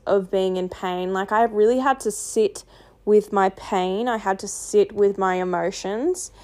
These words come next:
And it's actually been quite a tough week because I guess I realized how much I mask my emotions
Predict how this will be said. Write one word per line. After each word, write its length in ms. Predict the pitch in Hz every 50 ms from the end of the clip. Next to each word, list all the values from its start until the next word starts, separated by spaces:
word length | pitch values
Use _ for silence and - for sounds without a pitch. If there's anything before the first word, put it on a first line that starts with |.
| - - - - - _ _ _ -
And 160 | 226 226 233
it's 140 | 254 - -
actually 540 | - 214 214 214 - - - 311 339 415 403 403
been 520 | - 277 262 262 254 262 254 254 254 262 254 - _ _ - - _ _ _ _ _ _ -
quite 380 | - - - 220 220 226 240 -
a 100 | - 269
tough 460 | 269 - - - - 214 226 220 -
week 520 | - 208 190 196 185 202 254 285 - - - - - - - - - _ -
because 500 | 226 240 - 247 254 262 247 240 - - - _ _ _ - _ _ _ _ _ _ - _ -
I 120 | 226 226 220
guess 280 | 214 233 233 233 - - -
I 40 | 247
realized 760 | 233 208 208 202 202 226 247 240 208 185 190 220 - -
how 160 | - - 196 202
much 240 | 208 214 208 -
I 60 | 233 202
mask 500 | 202 196 196 190 196 226 220 - - 226
my 160 | 208 202 190
emotions 960 | 190 190 185 185 180 190 190 - - 185 180 180 175 170 196 - - - -